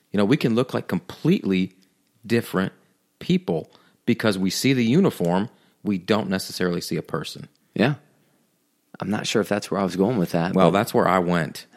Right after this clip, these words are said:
Speaker 1: So
Speaker 2: Okay.
Speaker 1: may-, maybe you should have taken a note in your elderly
Speaker 2: Man.
Speaker 1: state.
Speaker 2: Yeah. Yeah, that's a problem.
Speaker 1: <laughs> It's that sm-, oh, that bacon smells delicious. That's gotta be throwing you off. Did you
Speaker 2: Oh,
Speaker 1: not
Speaker 2: man.
Speaker 1: eat enough dinner?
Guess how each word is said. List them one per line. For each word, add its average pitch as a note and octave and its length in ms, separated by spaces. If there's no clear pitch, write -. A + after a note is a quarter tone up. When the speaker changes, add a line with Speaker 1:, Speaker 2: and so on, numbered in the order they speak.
Speaker 1:
So - 180
Speaker 2:
Okay. E2 340
Speaker 1:
may-, F#2+ 240
maybe G2 240
you F2 60
should F#2+ 180
have D2+ 260
taken F#2 280
a D#2 60
note E2 380
in D#2+ 120
your D#2+ 200
elderly E2+ 360
Speaker 2:
Man. D#2 80
Speaker 1:
state. - 500
Speaker 2:
Yeah. E2 380
Yeah, E3+ 400
that's - 180
a - 40
problem. F#2+ 500
Speaker 1:
<laughs> - 800
It's - 160
that A#2+ 180
sm-, - 160
oh, C3 140
that E2+ 180
bacon A#2 340
smells G#2 380
delicious. G#2+ 800
That's G#2+ 220
gotta A#2+ 240
be G2 120
throwing G2 360
you F#2+ 160
off. F#2+ 240
Did A#2 200
you F#2+ 60
Speaker 2:
Oh, - 40
Speaker 1:
not B2 160
Speaker 2:
man. - 100
Speaker 1:
eat E2 80
enough A2+ 240
dinner? C3+ 320